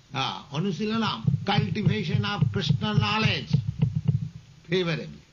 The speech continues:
Uh, not unfavorably. Then it is perfection. Bhakti ruttama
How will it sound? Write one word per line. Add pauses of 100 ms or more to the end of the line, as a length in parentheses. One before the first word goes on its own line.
(1300)
Uh,
not
unfavorably. (840)
Then
it
is (100)
perfection. (1400)
Bhakti
ruttama